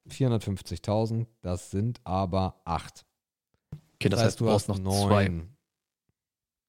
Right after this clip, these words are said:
Speaker 2: Ah ja, dann brauchst du drei zum Gleichziehen. Vier zum Sieg.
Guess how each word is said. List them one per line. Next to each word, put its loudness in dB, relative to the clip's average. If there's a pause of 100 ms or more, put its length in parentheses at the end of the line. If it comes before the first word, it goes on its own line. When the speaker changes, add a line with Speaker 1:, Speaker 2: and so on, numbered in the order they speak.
Speaker 2:
Ah 4
ja, 4
dann 0
brauchst -2
du -8
drei 2
zum -6
Gleichziehen. -6 (720)
Vier 4
zum -2
Sieg. -10